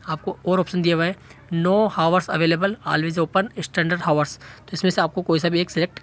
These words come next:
कर लेना है। उसके बाद नेक्स्ट पर क्लिक कर देना है। मैं यहाँ किसी को भी आप सिलेक्ट नहीं कर रहा हूँ, बस आपको समझाने के लिए यहाँ पर आगे बढ़ रहा हूँ। जैसे आप यहाँ पर क्लिक करेंगे नेक्स्ट पर तो यहाँ पर कुछ इस तरह का इंटरफेस देखने को मिल जाएगा। अब यहाँ पर देखिए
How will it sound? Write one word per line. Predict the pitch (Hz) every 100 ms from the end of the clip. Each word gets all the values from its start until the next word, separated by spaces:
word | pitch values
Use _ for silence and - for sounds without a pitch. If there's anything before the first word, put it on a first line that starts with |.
| -
कर | 165
लेना | 151 156
है। | 156
उसके | 160 185
बाद | 180
नेक्स्ट | 165 -
पर | - 214
क्लिक | - 185 -
कर | 151
देना | 143
है। | 143 - - - -
मैं | 175
यहाँ | 165
किसी | 170 -
को | 165 170
भी | 214 202
आप | 156 151 -
सिलेक्ट | - 175 180 170
नहीं | 160
कर | 156
रहा | 147
हूँ, | 175
बस | 165 165
आपको | 151 165
समझाने | 156 151 156
के | 165
लिए | 160
यहाँ | 151 139
पर | 202 233 - - - -
आगे | 147 156 262
बढ़ | 160 151
रहा | 143
हूँ। | 139 143 - - - - - - - - - - - - - - - -
जैसे | 170 165 180
आप | 170 -
यहाँ | 151
पर | - 185 - - - -
क्लिक | - 190
करेंगे | 160 160
नेक्स्ट | 170 -
पर | -
तो | 175 165
यहाँ | 147
पर | 170
कुछ | 151
इस | 165 -
तरह | 160
का |
इंटरफेस | 156 147 165
देखने | 147 147 160
को | 202
मिल | 170 160
जाएगा। | 147 139 147
अब | 170
यहाँ | 160
पर | 151
देखिए | 156 143